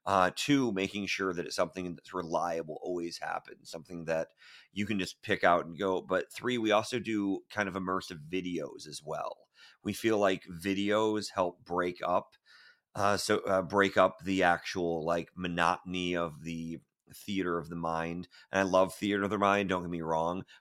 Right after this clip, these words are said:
but I think that over Zoom, it doesn't take as hard. So, um,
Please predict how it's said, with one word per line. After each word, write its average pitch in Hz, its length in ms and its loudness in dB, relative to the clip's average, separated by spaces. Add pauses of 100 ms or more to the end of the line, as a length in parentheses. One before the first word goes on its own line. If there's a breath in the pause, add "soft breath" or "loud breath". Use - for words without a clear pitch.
but 95 100 6
I 92 60 4
think 98 360 -4
that 92 240 0
over 98 460 0
Zoom, 95 340 -4
it - 100 -14
doesn't 82 340 -8
take 98 340 -8
as 101 120 -6
hard. 117 460 2 (480 soft breath)
So, 92 800 0
um, 90 600 -2